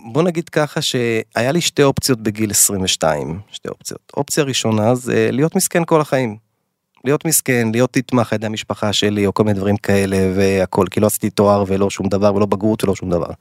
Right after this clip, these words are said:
האופציה השנייה הייתה ללכת ופשוט לעבוד,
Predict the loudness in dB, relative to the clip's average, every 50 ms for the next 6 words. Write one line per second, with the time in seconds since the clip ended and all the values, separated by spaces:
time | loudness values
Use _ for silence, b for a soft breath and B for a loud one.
0 | B B B B B B B B B B B B B B B B B B B B
1 | 0 0 0 0 2 0 2 2 2 0 0 2 4 4 4 4 2 2 2 2
2 | 2 2 0 -2 _ _ _ _ _ _ _ -6 -2 0 0 -2 2 2 0 0
3 | 0 -2 -4 -4 -2 -2 -2 0 0 -2 0 0 2 2 2 2 2 2 0 0
4 | 0